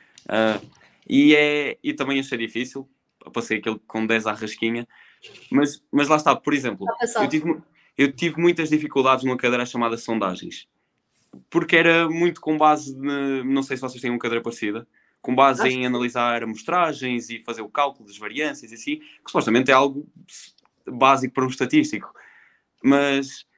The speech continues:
Speaker 1: mas o teste era super difícil e acabamos por reprovar quase toda a turma. E este ano eu voltei a fazer a cadeira e pá, foi super fácil, mas tipo uma cena que eu não estava à espera que fosse tão fácil. Eu estudei muito mais do que devia.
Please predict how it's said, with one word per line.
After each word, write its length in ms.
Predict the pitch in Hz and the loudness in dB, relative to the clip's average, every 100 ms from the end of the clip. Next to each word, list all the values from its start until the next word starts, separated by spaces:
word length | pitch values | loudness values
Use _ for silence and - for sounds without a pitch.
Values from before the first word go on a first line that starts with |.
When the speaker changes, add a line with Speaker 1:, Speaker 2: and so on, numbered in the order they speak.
| _ | _
Speaker 1:
mas 240 | 147 156 - | -2 -2 -2
o 100 | 147 | -4
teste 320 | - 147 147 | 0 0 0
era 100 | 139 | -6
super 420 | 135 - 151 131 | -6 -8 -4 -2
difícil 580 | 120 117 135 131 - 117 | -2 -4 -4 -4 -4 -2
e 80 | 117 | -2
acabamos 340 | 117 123 117 | -2 -4 -6
por 180 | - - | -10 -20
reprovar 400 | - 120 117 117 - | -14 -6 -2 -2 -4
quase 340 | 123 123 - | -4 -4 -4
toda 180 | 123 120 | -6 -6
a 40 | |
turma. 340 | 120 120 104 98 _ _ - | -4 -4 -6 -8 _ _ 0
E 100 | 147 | 2
este 280 | 151 151 123 | 2 2 0
ano 300 | 107 110 135 _ _ - | 0 -6 -10 _ _ -6
eu 140 | 117 | -4
voltei 400 | 110 117 117 160 | 0 0 0 0
a 40 | 143 | 0
fazer 240 | 120 107 | -2 -4
a 40 | 104 | -2
cadeira 480 | 113 101 104 123 _ _ _ _ | 0 0 -2 -6 _ _ _ _
e 260 | 110 143 147 - - | -4 -2 -2 -6 -2
pá, 260 | 123 104 | -2 -2
foi 260 | 95 - 135 | -6 -10 -10
super 500 | - - - - 117 | -8 -12 -8 -4 -2
fácil, 400 | 113 107 - 92 | -2 -6 -6 -4
mas 160 | 107 117 | -2 2
tipo 220 | 135 127 | 2 2
uma 180 | 123 127 | 2 2
cena 420 | - 127 131 127 | 2 2 4 2
que 120 | - | 2
eu 40 | 127 | 2
não 140 | 127 | 2
estava 260 | 127 123 120 | 0 2 2
à 40 | |
espera 240 | 120 123 | 2 -2
que 60 | 120 | 0
fosse 140 | 120 | -4
tão 120 | 120 120 | -2 -2
fácil. 400 | 113 110 - 95 | 0 -2 -6 -8
Eu 180 | 107 104 _ _ - | -6 -6 _ _ -4
estudei 220 | - 160 | 2 4
muito 240 | 180 - | 4 4
mais 340 | 151 156 156 - _ _ _ - | 4 4 2 -8 _ _ _ -12
do 120 | 139 | -10
que 120 | 135 | -8
devia. 320 | 131 123 104 | 0 2 2